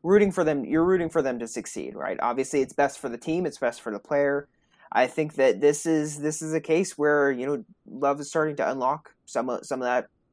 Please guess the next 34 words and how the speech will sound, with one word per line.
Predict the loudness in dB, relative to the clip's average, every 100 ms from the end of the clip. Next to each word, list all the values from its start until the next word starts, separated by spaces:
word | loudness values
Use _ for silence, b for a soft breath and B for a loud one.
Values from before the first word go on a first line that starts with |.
| -20 -10
infinite | -8 -2 0 0
potential | -6 -2 -2 0 -6 -2
that | -2 -2 -8 _
people | -12 -8 -4
raved | -4 -4
about | -2 -2 -2
during | -6
the | -8
draft. | -6 -6 -6 -8
You | -8
know, | -6 -8 b b
there | -4
were | -2
questions | 0 -4 -4 -8
about | 2 2
his | 2 -6
decision | -10 -4 -2 -2
making, | 0 -2 -2 -2 -2 -6 -10 -12
you | -10
know, | -8
some, | -8 -10 -14
some | -14 -18 -12 -10 -12
sporadic | -18 -20 -20 _ 0 4 6 6 2 -2
accuracy, | -4 -2 -6 -4 -2 -2 -2 _ b b b _
but | 2 4 4 2 _ _ _ -20 -20 _ _ -2
everyone, | 2 2 4 2
you | 2 -2
know, | -2
talked | 0 -2 0
about | 4 4
his | 6
arm | 4 2 0
talent, | -2 -2 -4
and | -8 -8 -8 -10